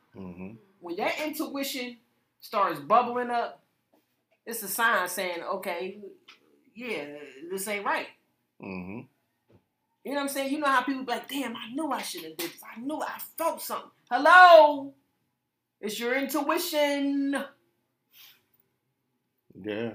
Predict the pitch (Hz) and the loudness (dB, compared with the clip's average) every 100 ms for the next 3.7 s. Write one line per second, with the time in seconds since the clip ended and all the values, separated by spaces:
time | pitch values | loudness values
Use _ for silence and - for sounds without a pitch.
0 | - 220 226 226 233 226 233 233 220 214 | -10 -8 -6 -6 -6 -6 -8 -8 -10 -10
1 | 214 214 214 220 - 220 214 _ _ _ | -4 -4 -4 -10 -12 -16 -18 _ _ _
2 | _ _ _ - 98 110 104 - _ _ | _ _ _ -12 -8 -8 -10 -14 _ _
3 | 233 - 302 - 262 - 262 | -10 -4 -2 -2 -4 -6 -8